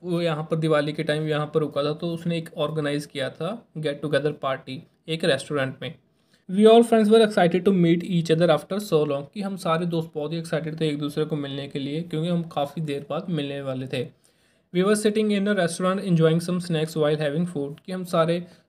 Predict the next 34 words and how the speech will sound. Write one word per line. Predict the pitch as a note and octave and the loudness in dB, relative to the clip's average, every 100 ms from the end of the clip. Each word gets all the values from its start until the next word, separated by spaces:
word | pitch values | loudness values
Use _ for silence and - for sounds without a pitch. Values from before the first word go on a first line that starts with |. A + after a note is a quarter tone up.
| - | -8
दोस्त | D#3 D#3+ - E3+ | -6 -6 -8 -6
इकट्ठे | D#3+ D#3+ F3 | -4 -2 0
बैठे | D#3 D3+ D#3+ | 0 0 0
थे | E3+ | 2
और | |
हम | E3 F3 | 4 4
एंजॉय | F3+ D#3 D3+ C#3+ | 2 2 2 0
कर | C#3+ C#3+ | 0 0
रहे | D3 | 0
थे | D3 | 0
और | E3+ D#3+ | 0 0
अपने | D3+ D3+ D3+ | -2 -8 -4
जो | D#3 | -4
स्नैक्स | D#3 D3+ C#3 - E3+ | -2 -4 -4 -8 -8
थे | |
उनको | E3+ E3 D#3+ | -6 -4 -4
भी | D#3 | -2
एंजॉय | D#3+ D3 C#3 | -2 -2 -4
कर | - | -8
रहे | D#3+ C#3+ - | -8 -8 -10
थे। | C3 - _ _ _ _ - | -16 -16 _ _ _ _ -8
My | F3+ G#3 F3+ | 0 2 2
jocular | F#3 F3 G#3 G#3 | 2 2 2 4
friend | G3 F#3+ | 2 4
Raj | E3+ E3 E3+ | 4 4 2
decided | F3 D#3+ E3 F#3+ | 2 2 2 0
to | F3 | 2
open | D#3 E3 E3 | 0 -2 -4
up | E3 | 0
and | E3+ G3 | 0 0
told | E3 D3 D3+ | 0 0 -2
us | D3+ | -2
a | G3 G#3+ D#3+ | -2 -2 -2
joke। | C#3 | -6